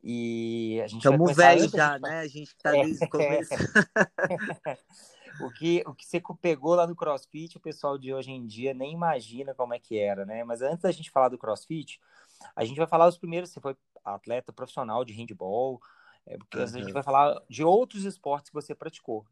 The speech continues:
Speaker 1: Então, começa contando um pouquinho como é que foi sua história nos esportes que você, você praticou na infância, até cair no handball e entrar aí no profissional.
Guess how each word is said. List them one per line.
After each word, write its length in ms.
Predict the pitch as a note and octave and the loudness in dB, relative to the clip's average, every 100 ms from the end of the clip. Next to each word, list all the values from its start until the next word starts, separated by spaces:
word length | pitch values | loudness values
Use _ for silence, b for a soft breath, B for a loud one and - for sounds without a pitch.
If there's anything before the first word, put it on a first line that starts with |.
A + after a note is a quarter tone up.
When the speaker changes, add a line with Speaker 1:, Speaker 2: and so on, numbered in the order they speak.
| C3 | _
Speaker 1:
Então, 200 | D#3+ F#3+ | -6 -6
começa 360 | G3+ A3 A3 | -6 -6 -6
contando 340 | B3 G#3+ G3+ G3 | -8 -4 -4 -2
um 40 | |
pouquinho 320 | F#3+ F3 E3+ | -6 -8 -10
como 140 | E3+ E3+ | -8 -8
é 60 | |
que 80 | F3+ | -8
foi 140 | - F3+ | -8 -8
sua 140 | - | -8
história 420 | F#3+ - D3+ D#3+ | -12 0 4 4
nos 200 | D#3+ D#3+ | 0 -8
esportes 760 | F3 F3 C3 C3 D#3 C#3+ - - | -8 -6 0 2 2 0 -10 -20
que 140 | - | -20
você, 100 | - | -14
você 260 | B2 B2+ - | -8 -8 -6
praticou 360 | B2 - - | -10 -10 -10
na 80 | A#2+ | -10
infância, 520 | B2+ - B2+ D3+ F3 - b b b | -10 -6 -4 -2 -4 -8 b b b
até 260 | A#2 - C3 | 2 2 0
cair 240 | C3+ C#3 | -2 -4
no 60 | C#3 | -4
handball 680 | C3+ C3+ B2 A2 A#2 C3+ | -12 -12 -10 -6 -6 -6
e 80 | C3 | -10
entrar 260 | B2 - A2+ | -12 -8 -8
aí 120 | A#2 | -8
no 220 | A#2+ A#2+ | -14 -16
profissional. 560 | - A2+ - G#2+ G2+ | -14 -16 -12 -10 -10